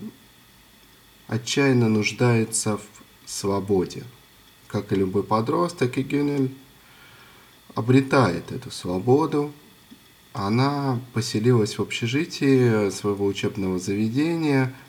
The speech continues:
куда только перевелась, и для нее начинается новый этап жизни. Но ей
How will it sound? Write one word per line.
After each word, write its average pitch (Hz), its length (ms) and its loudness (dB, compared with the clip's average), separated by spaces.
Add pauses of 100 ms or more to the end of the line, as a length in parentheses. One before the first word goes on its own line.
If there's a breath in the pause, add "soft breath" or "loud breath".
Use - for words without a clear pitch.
куда 107 220 0
только 101 340 -2
перевелась, 120 840 0 (400 loud breath)
и 120 760 4 (720)
для 117 140 2
нее 135 260 6
начинается 127 680 2
новый 117 460 2 (320 loud breath)
этап 113 340 0
жизни. 90 460 -4
Но 107 160 2
ей 185 600 0